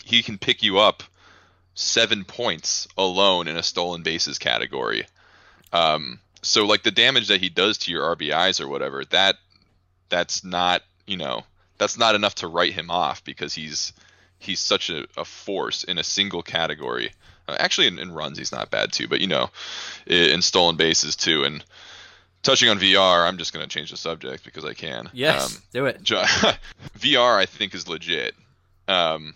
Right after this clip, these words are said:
Speaker 1: because he,
Speaker 2: Really?
Speaker 1: he has shown all of these elements of his game in the last three years, and it all finally came together last year when he shored up his,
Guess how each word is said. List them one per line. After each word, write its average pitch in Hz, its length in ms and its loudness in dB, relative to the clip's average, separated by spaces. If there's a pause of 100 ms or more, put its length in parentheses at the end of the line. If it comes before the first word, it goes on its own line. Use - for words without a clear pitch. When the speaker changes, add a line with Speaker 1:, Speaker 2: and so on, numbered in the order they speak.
(120)
Speaker 1:
because 92 320 -2
he, - 80 2
Speaker 2:
Really? 113 180 4
Speaker 1:
he 123 280 0
has 98 80 -6
shown 101 600 -2 (420)
all 98 200 4
of 92 80 -2
these 92 160 -2
elements 87 420 -2
of 85 80 -8
his 82 200 -6
game 85 260 0
in 82 60 -14
the 90 80 -6
last 85 340 -4
three 78 180 -4
years, 69 380 -2
and 90 120 4
it 90 80 4
all 90 120 6
finally 85 380 2
came 85 260 -2
together 78 320 -2
last 80 400 0
year 78 80 -6
when 76 100 -8
he 73 80 -8
shored 80 300 -4
up 76 100 -8
his, 69 300 -6